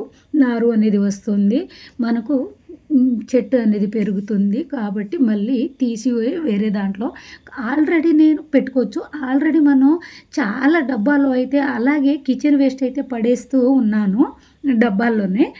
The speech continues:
టమాటాలు already మనకు చిన్న చిన్న, ఆ, టమాటా చెట్లు అయితే నారు అయితే వచ్చేసిందండి. పెట్టాలి, ఇంకా చాలా టైమ్ ఉంది. అంటే పెట్టాలి, టైమ్ లేదు,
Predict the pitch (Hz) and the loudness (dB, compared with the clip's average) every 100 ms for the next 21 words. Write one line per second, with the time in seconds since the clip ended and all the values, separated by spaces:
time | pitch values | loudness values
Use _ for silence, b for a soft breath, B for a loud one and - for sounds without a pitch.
0 | B - 247 247 247 220 190 262 392 B | B -8 -2 -2 -2 -4 -2 -2 -4 B
1 | B _ - - 254 262 294 302 277 262 | B _ -18 -10 -6 0 2 4 4 4
2 | 262 262 277 269 254 262 285 254 240 254 | 2 2 2 0 -2 0 0 2 0 -2
3 | - _ _ _ _ 277 247 247 226 226 | -6 _ _ _ _ -2 0 0 -2 -2
4 | 254 247 294 277 262 262 254 226 269 240 | 0 2 2 0 -2 0 0 0 0 0
5 | 254 220 226 240 233 190 185 214 220 214 | 0 -2 -2 -2 -2 -4 -4 -4 -4 -2
6 | 196 190 196 359 B B B - 220 214 | 0 0 -2 -2 B B B -6 -4 -2
7 | 330 294 359 539 _ _ _ 240 240 254 | 0 2 0 -4 _ _ _ -4 -2 -2
8 | 233 208 240 196 208 247 233 240 269 285 | -2 -4 -4 -4 -4 -4 0 4 6 8
9 | 269 277 370 B B - 269 269 277 262 | 8 6 2 B B -2 -2 0 0 0
10 | 302 277 262 247 226 277 285 269 269 294 | 2 0 0 -2 0 2 4 2 2 0
11 | 466 | 0